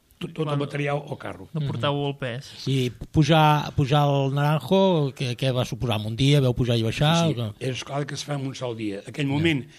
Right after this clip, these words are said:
Speaker 1: era la cara sud,
Speaker 3: Mhm.
Speaker 1: que era l'únic que hi havia només dues vies. L'antiga, feta ja pel Marquès de Pidal, ja feia meus cinquanta anys endarrere, i aquesta que era l'única que hi havia ja més directa per la cara sud.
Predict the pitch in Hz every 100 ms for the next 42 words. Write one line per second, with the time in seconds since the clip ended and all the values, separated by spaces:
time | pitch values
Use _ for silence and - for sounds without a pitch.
0 | - - 131 131 127 127 135 139 - 185
1 | 220 - - - 127 131 139 139 143 -
2 | 131 139 151 151 151 147 147 156 175 170
3 | 165 147 151 147 120 113 92 - 127 123
4 | 156 175 139 113 - - - _ - 143
5 | 139 139 139 139 123 131 127 127 135 123
6 | 127 143 143 127 104 - - - - 107
7 | - 127 127 127 127 - - 117 120 123
8 | 117 135 127 123 - - 120 139 151 151
9 | 202 - - - - 147 147 180 180 170
10 | 165 170 185 180 190 160 160 170 180 190
11 | 156 156 165 135 160 151 160 160 151 185
12 | 151 151 143 131 120 - 98